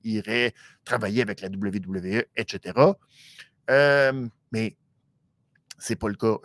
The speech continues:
pour l'instant du tout, et, euh, c'est encore, la relation semble encore bonne, même si c'est compliqué, et cetera. Bon, euh, mais heureusement, c'est ça,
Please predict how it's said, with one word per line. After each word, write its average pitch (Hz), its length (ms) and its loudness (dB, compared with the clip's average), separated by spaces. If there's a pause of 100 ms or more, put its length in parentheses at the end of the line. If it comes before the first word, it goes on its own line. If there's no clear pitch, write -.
pour 104 160 -6
l'instant 101 380 -6
du 92 160 -16
tout, 196 280 -2
et, 117 280 0
euh, 98 220 -6
c'est 101 280 -10
encore, 98 360 -4
la 92 140 -8
relation 98 440 -4
semble 107 280 -4
encore 101 300 0
bonne, 160 340 8
même 156 200 2
si - 140 -10
c'est - 140 -12
compliqué, 160 520 -2
et 147 140 0
cetera. 120 480 0 (160)
Bon, 143 240 6 (440)
euh, 110 560 2
mais 135 180 0
heureusement, 185 580 6 (460)
c'est 120 140 -12
ça, - 120 -14